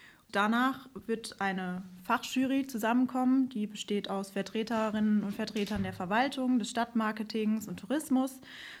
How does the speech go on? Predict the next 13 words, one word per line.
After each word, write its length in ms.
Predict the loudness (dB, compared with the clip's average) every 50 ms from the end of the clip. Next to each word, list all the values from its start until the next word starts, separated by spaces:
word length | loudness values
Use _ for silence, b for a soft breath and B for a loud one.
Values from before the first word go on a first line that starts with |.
| B
sowie 240 | -2 0 2 4 4
dem 160 | 4 4 4
Vorsitzenden 800 | 2 2 2 2 4 2 2 2 4 4 4 6 6 4 4 4
des 160 | 2 0 -2
Innenstadtausschusses. 1120 | 2 4 4 4 4 2 -2 -2 0 0 0 0 0 -2 -2 -4 -4 -2 -4 -4 -6 -6 -12 B B B B B B B 0
Die 80 | 0
prüfen 480 | 0 2 4 6 6 6 6 6 6 6
und 120 | 6 6
bewerten 460 | 4 2 2 2 2 2 4 4 4 6
dann 340 | 6 6 6 4 4 2 0
die 160 | -2 -2 -2
eingereichten 540 | 0 2 2 0 0 -2 -2 -4 -4 -2 0
Unterlagen. 580 | 2 2 2 2 2 2 2 2 4 2 2